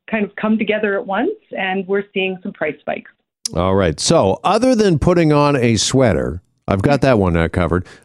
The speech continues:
Speaker 2: Uh, <laughs> what, what is your best tip to help us all reduce our home heating costs?
Speaker 1: Yeah. So I, you know, I think there's,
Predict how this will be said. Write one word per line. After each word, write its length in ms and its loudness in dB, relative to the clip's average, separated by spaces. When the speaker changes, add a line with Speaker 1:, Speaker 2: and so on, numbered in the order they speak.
Speaker 2:
Uh, 280 4
<laughs> 300 -4
what, 300 0
what 260 2
is 440 2
your 220 4
best 520 0
tip 320 2
to 120 2
help 220 2
us 160 2
all 400 2
reduce 560 2
our 160 2
home 200 2
heating 220 2
costs? 360 -2
Speaker 1:
Yeah. 380 -4
So 280 0
I, 180 -4
you 60 -10
know, 120 -4
I 60 -4
think 200 -10
there's, 200 -6